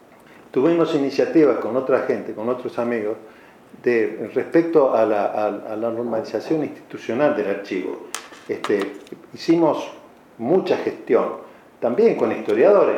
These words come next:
con Chiaramonte, por ejemplo, desde el Instituto Ravignani,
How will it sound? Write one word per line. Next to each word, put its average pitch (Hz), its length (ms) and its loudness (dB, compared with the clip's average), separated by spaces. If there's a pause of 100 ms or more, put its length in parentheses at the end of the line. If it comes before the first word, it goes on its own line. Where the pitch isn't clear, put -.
(640)
con 110 180 -6
Chiaramonte, 123 640 0
por 101 200 -4
ejemplo, 143 420 -4 (160)
desde 104 220 -4
el 104 100 -6
Instituto - 500 -6
Ravignani, 127 560 0